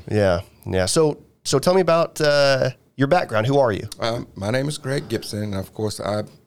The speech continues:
Speaker 2: born and raised here in
Speaker 1: Okay.
Speaker 2: Ocean Springs and, uh, been married for twenty-three years, and I have a daughter who's with me here today. And she just, uh, recent graduate of the University of South Alabama. And also, I'm raising my nephew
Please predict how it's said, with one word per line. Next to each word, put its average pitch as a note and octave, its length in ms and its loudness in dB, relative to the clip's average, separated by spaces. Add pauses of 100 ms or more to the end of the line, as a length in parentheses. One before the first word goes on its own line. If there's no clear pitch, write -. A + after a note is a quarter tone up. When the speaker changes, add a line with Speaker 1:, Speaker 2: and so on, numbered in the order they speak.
Speaker 2:
born G#2+ 240 0
and B2 100 -2
raised G#2+ 300 -4
here F#2+ 400 -2
in F2+ 140 -6
Speaker 1:
Okay. F2+ 120 -2
Speaker 2:
Ocean G#2 200 -2
Springs G2 500 -6 (380)
and, G2+ 500 -2
uh, G2 360 -6
been G2+ 260 -4
married F#2+ 260 -2
for - 60 -12
twenty-three G2+ 480 -8
years, G2 360 -6
and F#2+ 360 -8 (100)
I F#2+ 60 -8
have F#2+ 200 -8
a G#2 40 -6
daughter G2+ 440 -6 (260)
who's G2 140 -14 (300)
with - 180 -4
me G2 100 -6
here G2 200 -6
today. - 420 -4 (420)
And F#2+ 240 -2
she A2 280 -4
just, - 560 -6
uh, G2 180 -6
recent A2+ 300 -2
graduate G2+ 340 -2
of F#2+ 40 -6
the F#2+ 60 -6
University G2+ 420 -4
of G2+ 60 -10
South G2 300 -8
Alabama. G2 580 -6 (340)
And C3+ 140 -2
also, C3+ 280 -4
I'm A2+ 180 -2
raising A2 280 -2
my G2+ 120 -2
nephew G2 600 -6